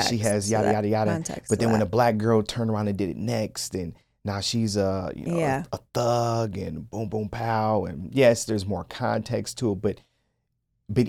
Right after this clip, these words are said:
Speaker 1: even the draw of that game, you know,
Speaker 2: Mm-hmm.
Speaker 1: it wasn't because they were women playing basketball. It, we have a history of not really giving a shit about
Speaker 2: <laughs> Yeah,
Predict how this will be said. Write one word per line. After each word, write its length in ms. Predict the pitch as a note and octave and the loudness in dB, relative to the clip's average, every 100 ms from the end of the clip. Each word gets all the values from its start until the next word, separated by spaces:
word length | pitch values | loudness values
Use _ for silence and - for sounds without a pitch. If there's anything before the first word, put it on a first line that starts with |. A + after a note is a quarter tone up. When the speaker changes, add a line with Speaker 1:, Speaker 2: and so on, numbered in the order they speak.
| - | 2
Speaker 1:
even 420 | D3 D#3+ C3+ A#2 | 2 4 6 6
the 120 | G2+ F2+ | 4 2
draw 500 | E2+ G2+ G#2+ G2+ - G#2+ | 0 2 6 4 4 0
of 240 | G#2+ F2+ | 0 0
that 220 | F#2+ F#2 | -2 -2
game, 500 | G2 F2+ E2 F#2 G#2 - _ _ | -4 -4 -6 -12 -16 -18 _ _
you 160 | F3+ G#3 | 0 2
know, 80 | F#2+ | 4
Speaker 2:
Mm-hmm. 180 | D3+ D3+ | 0 0
Speaker 1:
it 160 | G#2 | -2
wasn't 400 | F2 F#2+ A#2+ G2+ E2 | 2 2 4 2 0
because 420 | F2+ G#2+ F#2 E2+ | -4 0 0 0
they 120 | F#2 | -2
were 440 | F2 F2+ E2 E2 - _ _ _ _ | 0 -2 -2 -6 -12 _ _ _ _
women 440 | - G#2 F#2+ E2+ E2 | -2 2 2 0 -6
playing 280 | A2 F2 | -4 -4
basketball. 560 | F2+ F2 F2 E2 E2 E2 | -4 -4 -6 -10 -12 -12
It, 160 | F2 F2 - _ - | -12 -12 -14 _ -12
we 240 | F2+ A2 | -2 -2
have 180 | F#2 F2 | 0 -4
a 60 | E2+ | -4
history 520 | - G#2 - F2+ E2 | 0 0 0 -6 -6
of 220 | F#2 F2+ | -8 -8
not 300 | F#2 F#2+ - | -6 -6 -6
really 140 | F#2 F2 | -8 -8
giving 200 | F2 F2 | -8 -6
a 40 | |
shit 180 | - F2+ | -4 -4
about 320 | F2 E2+ - _ | -4 -8 -10 _
Speaker 2:
<laughs> 100 | _ | _
Yeah, 260 | F#3+ - | -6 4